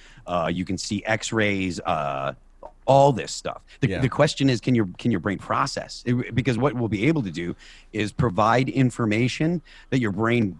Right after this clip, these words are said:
Speaker 1: d-, d-, isn't, isn't, you know, doesn't know how to process. So the question, the lim-, the, the limit isn't on what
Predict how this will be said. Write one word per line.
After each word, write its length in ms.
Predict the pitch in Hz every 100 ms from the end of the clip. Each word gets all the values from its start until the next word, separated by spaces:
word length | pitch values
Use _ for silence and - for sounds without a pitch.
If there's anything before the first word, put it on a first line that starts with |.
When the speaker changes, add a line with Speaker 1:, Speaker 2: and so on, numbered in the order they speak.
| -
Speaker 1:
d-, 80 | - 123
d-, 180 | 120 110
isn't, 380 | 123 110 123 76 - -
isn't, 340 | 110 113 95
you 80 | 110
know, 80 | 85
doesn't 320 | 139 113 120
know 120 | 98
how 100 | 92
to 80 | -
process. 400 | - 101 - 85
So 80 | 98
the 60 |
question, 440 | 87 123 - 120 101 - - -
the 100 | 127
lim-, 320 | 120 151 147
the, 260 | 123 113 101
the 120 | 95
limit 320 | 104 151 160 -
isn't 300 | 139 131 147
on 220 | 120 110
what 280 | 101 117 -